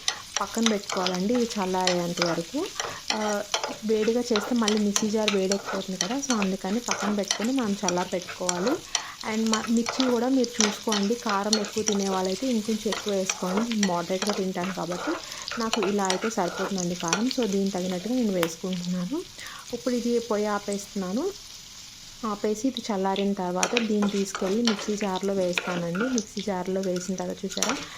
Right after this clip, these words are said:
ఇలా మనకి గోల్డెన్ బ్రౌన్ అనేది రావాలన్నమాట. అప్పుడు మనకి కరెక్ట్ కన్సిస్టెన్సీ సరిపోతుంది.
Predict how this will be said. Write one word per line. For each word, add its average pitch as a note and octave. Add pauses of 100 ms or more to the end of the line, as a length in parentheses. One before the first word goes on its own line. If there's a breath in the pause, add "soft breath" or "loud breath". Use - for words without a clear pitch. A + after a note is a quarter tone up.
(200 loud breath)
ఇలా A3
మనకి A3
గోల్డెన్ G#3
బ్రౌన్ F#3+
అనేది F#3
రావాలన్నమాట. F#3
అప్పుడు A3+
మనకి A3
కరెక్ట్ G3+
కన్సిస్టెన్సీ G3
సరిపోతుంది. F3+